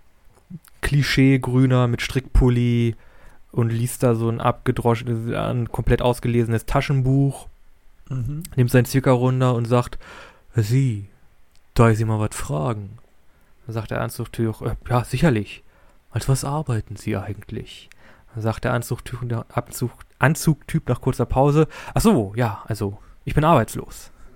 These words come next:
Speaker 2: <laughs> Okay. Das sagt alles, ne?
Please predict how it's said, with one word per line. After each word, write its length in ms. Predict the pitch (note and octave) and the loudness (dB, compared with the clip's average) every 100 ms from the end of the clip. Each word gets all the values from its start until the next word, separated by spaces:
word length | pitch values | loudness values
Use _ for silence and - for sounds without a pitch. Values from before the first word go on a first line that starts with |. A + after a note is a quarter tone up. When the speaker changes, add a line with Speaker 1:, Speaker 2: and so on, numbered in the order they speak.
| - - - - - - - | -20 -20 -20 -20 -20 -8 2
Speaker 2:
<laughs> 1800 | C3 - - - - - G#3+ E3+ - - - - - - - - - - | 2 2 -4 -20 -18 -12 -8 -8 -10 -20 -20 -20 -20 -18 -18 -18 -20 -6
Okay. 640 | F#3+ D#3 F3 D#3+ F#3 D3+ - - - - - - _ - - _ _ _ - - - - - | 0 2 2 -2 0 0 0 -14 -20 -20 -20 -20 _ -20 -20 _ _ _ -20 -20 -20 -20 -16
Das 160 | - D3+ | -6 -2
sagt 280 | D3+ D3+ - | -2 -4 -8
alles, 540 | D3 D3+ D#3 D3+ - D#3 | -10 -10 -8 -10 -10 -2
ne? 240 | D#3+ F3+ | -2 0